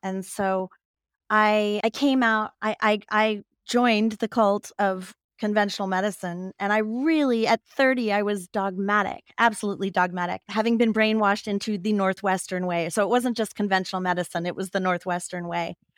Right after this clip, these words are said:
which was way better than the Harvard way. So, you know, very arrogant. I was a little whippersnapper. I was, like, challenging everybody at my hospital at thirty years old, like, calling meetings to prove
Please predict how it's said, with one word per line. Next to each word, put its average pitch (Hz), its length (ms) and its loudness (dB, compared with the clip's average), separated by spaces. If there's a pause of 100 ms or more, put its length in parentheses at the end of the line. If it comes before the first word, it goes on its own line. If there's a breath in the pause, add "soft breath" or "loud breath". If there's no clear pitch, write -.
which 220 220 -2
was 220 160 0
way 240 240 4
better 208 340 4
than 190 260 0
the 185 80 2
Harvard 185 440 2
way. 175 460 -6
So, 160 420 -2
you 214 140 -6
know, 180 140 -2
very 180 360 -4
arrogant. 180 600 -2 (340 soft breath)
I 202 80 2
was 196 180 0
a 185 120 -4
little 190 300 0
whippersnapper. 175 680 -2
I 170 140 0
was, 170 180 -6
like, 165 280 -4 (280)
challenging 208 520 2
everybody 185 400 0
at - 80 -4
my 180 100 0
hospital 175 540 -4
at - 160 -6
thirty 180 220 -2
years 175 260 -6
old, 170 240 -2
like, 170 200 -4
calling 202 400 4
meetings 180 500 -2
to 185 100 -8
prove 185 560 -2